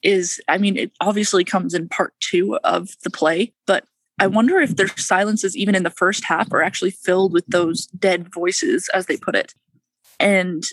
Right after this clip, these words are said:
the time that they try to fill and they try to actually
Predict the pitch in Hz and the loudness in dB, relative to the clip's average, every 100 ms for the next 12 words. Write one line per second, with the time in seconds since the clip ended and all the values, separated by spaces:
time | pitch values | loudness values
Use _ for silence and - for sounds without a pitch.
0 | - 185 - - 202 208 185 185 185 - | -4 -2 -2 0 2 4 2 2 -2 2
1 | 190 185 - - 196 202 180 - 185 180 | 0 0 -8 -2 0 2 2 0 2 2
2 | 180 - 185 185 - - 180 - 180 175 | 0 0 2 2 -2 -4 -6 -10 -10 -10
3 | 175 | -10